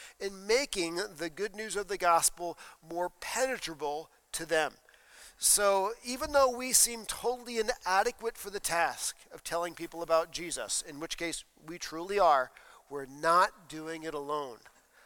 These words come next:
The Holy Spirit is helping us. And I think that's very important to know. Second question, do I need special training to witness, or can anybody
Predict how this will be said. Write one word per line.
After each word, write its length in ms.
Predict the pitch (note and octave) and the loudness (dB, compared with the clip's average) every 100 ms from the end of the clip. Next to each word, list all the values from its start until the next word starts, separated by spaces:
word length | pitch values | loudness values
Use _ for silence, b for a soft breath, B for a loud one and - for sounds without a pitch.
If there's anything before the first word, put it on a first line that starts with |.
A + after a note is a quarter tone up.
| b | b
The 120 | C#3 C3+ | -14 -12
Holy 480 | - E3+ F3 F3 | -4 -2 -2 -2
Spirit 520 | E3 - D3+ D3+ D#3 - | 0 0 -2 -4 -4 -6
is 400 | E3 D3 D3 - B B B | -10 -4 0 0 B B B
helping 580 | - D#3 F3+ - D3+ C3 | -6 0 0 -2 -6 -6
us. 440 | G2 - - - - _ B B B B | -8 -2 -2 -2 -8 _ B B B B
And 100 | - | -8
I 60 | B2+ | -6
think 240 | - D#3+ | -6 0
that's 340 | D#3+ D3+ - - C#3 | 2 4 0 -6 -18
very 300 | D3 E3+ E3+ | -10 -4 -4
important 460 | E3 D3+ D3+ D#3+ C#3 | -4 -8 -10 -10 -12
to 80 | B2 | -10
know. 240 | A#2 F2+ _ _ _ _ _ _ _ _ - - B B | -10 -10 _ _ _ _ _ _ _ _ -4 -4 B B
Second 440 | - - F#3 E3+ D3+ | 2 4 4 0 -4
question, 480 | D#3+ C#3+ - G2 - _ _ _ _ _ _ _ _ _ b b b b _ _ | 0 0 0 -10 -16 _ _ _ _ _ _ _ _ _ b b b b _ _
do 200 | C3+ A3 | -6 0
I 80 | A#3 | 2
need 260 | A3 G#3+ G#3 | 2 0 4
special 540 | - - F#3+ - F3+ | 4 4 2 2 -4
training 640 | - - F#3+ G3+ F#3+ D#3+ C3+ | -4 0 4 4 2 -2 -6
to 80 | B2+ | -8
witness, 720 | A#2+ - E2 - - - - - | -10 -12 -18 -16 -16 -16 -20 -10
or 180 | E3 - | -4 -2
can 460 | - D3+ E3 E3+ - _ _ - | -4 -8 -10 -12 -20 _ _ -8
anybody 800 | G3 G3 F#3+ D#3+ D#3 D#3 D3 | -6 -4 -4 2 2 2 -8